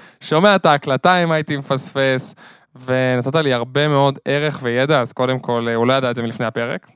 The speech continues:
אז, אה, תודה לך. ועומר הוא מייסד אינבסטור שלוש מאות שישים, אמ, ואנחנו עוד שנייה נשמע מה זו גם החברה הזאת, כמובן, חברה בתחום הפיננסי וההשקעות, ואנחנו נשמע ממך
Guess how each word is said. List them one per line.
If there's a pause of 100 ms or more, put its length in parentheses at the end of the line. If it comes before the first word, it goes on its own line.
(140)
אז,
אה,
תודה
לך. (880)
ועומר (300)
הוא
מייסד (160)
אינבסטור
שלוש
מאות
שישים, (800)
אמ, (760)
ואנחנו
עוד
שנייה
נשמע
מה
זו
גם
החברה
הזאת,
כמובן,
חברה
בתחום
הפיננסי
וההשקעות, (500)
ואנחנו
נשמע
ממך